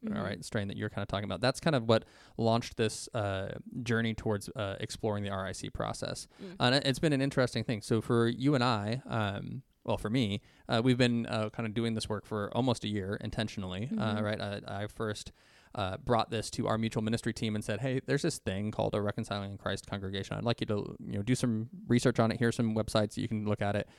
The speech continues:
Speaker 2: and just kinda think, "Does this seem something that's interesting to you all?" Right? That was
Speaker 1: Mm-hmm.
Speaker 2: about, about May, roughly, of last year. Um, that would be twenty twenty-two for those of you, uh, listening in another calendar date.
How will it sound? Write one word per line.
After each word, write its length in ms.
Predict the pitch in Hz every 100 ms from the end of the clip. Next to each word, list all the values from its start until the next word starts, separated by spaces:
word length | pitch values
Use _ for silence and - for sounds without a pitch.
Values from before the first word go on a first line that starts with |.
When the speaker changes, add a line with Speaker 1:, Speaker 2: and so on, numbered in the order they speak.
| - -
Speaker 2:
and 80 | 143
just 120 | 170
kinda 140 | 175
think, 200 | 147 127
"Does 120 | 110
this 120 | 143 -
seem 400 | 131 123 120 117
something 280 | - 120 113
that's 140 | 104
interesting 440 | - - 110 92 92
to 80 | 92
you 60 |
all?" 100 | 82
Right? 120 | 107 139
That 100 | 147
was 100 | 113
Speaker 1:
Mm-hmm. 80 | 110
Speaker 2:
about, 240 | 107 - -
about 300 | 127 143 113
May, 300 | 98 95 101
roughly, 400 | 101 98 - 98
of 220 | - 95
last 340 | 101 95 98 -
year. 240 | 101 98 - - - -
Um, 160 | 104 104
that 60 | 104
would 100 | 101
be 100 | 101
twenty 320 | - 107 101
twenty-two 720 | - 107 101 - - 127 98
for 120 | -
those 180 | 104 98
of 100 | 98
you, 280 | 95 92 101
uh, 120 | 104
listening 420 | 98 101 107 95 95
in 60 |
another 240 | 95 95 95
calendar 360 | 104 104 98
date. 200 | 95 98